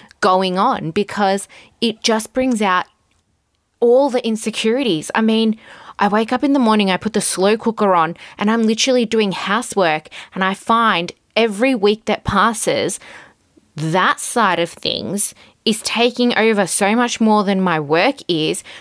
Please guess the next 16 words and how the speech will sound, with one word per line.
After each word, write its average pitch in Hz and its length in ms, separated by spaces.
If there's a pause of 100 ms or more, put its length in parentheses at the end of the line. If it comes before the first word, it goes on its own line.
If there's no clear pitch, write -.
(160)
because 196 280
right 208 220
now, 180 260
family 185 800
and 165 140
the 147 40
household 180 800
and 156 140
keeping 180 340
my 165 120
kids - 260
happy 185 460
and 160 100
healthy 170 440
and 170 140
sane 170 480